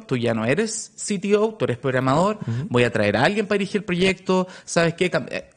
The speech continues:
Speaker 1: yo nunca corté eso como había que cortarlo. Yo la verdad es que reposé la responsabilidad en alguien. Dije, "Tú eres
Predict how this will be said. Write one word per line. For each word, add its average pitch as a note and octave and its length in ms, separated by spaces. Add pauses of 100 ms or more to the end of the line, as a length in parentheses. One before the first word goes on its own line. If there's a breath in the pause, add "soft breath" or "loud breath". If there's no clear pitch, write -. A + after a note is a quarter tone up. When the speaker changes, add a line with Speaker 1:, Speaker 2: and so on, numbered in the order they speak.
(180)
Speaker 1:
yo C#3+ 240
nunca G#3 440
corté A2+ 600
eso A2+ 300
como B2 220
había A2+ 100
que G#2 80
cortarlo. F#2+ 400
Yo A#2 160
la D#3+ 100
verdad C#3+ 240
es D3+ 80
que D#3+ 220 (420 loud breath)
reposé B2+ 560
la A3 100
responsabilidad G#2+ 880 (180)
en A2+ 120
alguien. G2+ 340
Dije, A2 260
"Tú E3+ 280
eres D#3 380